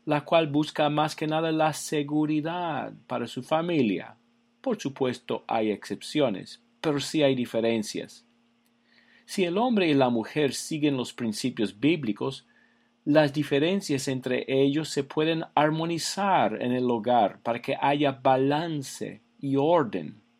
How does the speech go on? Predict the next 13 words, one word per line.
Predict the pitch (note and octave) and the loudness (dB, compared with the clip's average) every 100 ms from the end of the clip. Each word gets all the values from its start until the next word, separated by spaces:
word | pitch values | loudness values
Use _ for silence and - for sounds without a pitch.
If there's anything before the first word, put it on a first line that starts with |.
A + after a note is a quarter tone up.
| _ _ _ _ _ _ _ _ | _ _ _ _ _ _ _ _
Piensen | - B3+ G#3+ D#3 A#2+ | -6 -4 -2 0 2
dos | A2+ G#2 | 2 2
ejemplos. | G2 A2 F#2+ D#2+ - - - - _ - | -2 -2 -4 -6 -16 -18 -20 -20 _ -8
Primero, | E3+ D#3+ D#3 C3 E2 - - _ _ _ _ _ _ _ _ _ - | -4 0 2 2 0 -6 -18 _ _ _ _ _ _ _ _ _ -6
con | - D#3+ | 0 0
su | D3+ C#3+ | 2 4
pasión | B2+ A2 - D#3+ F3+ E3+ F#3+ G#3 - | 4 4 2 4 4 4 -2 -6 -4
y | C3+ | -2
deseo | A#2+ G#2+ D3 D#3 E3 | -2 -2 0 2 4
para | - B2 A#2+ | 6 6 4
buscar | A2 - - C#3 C#3 | 2 -2 6 8 8
la | C3 B2+ | 6 6
aventura, | A#2+ A2+ G#2+ G#2 F3+ F3+ C3+ D3 | 6 4 2 2 4 4 4 2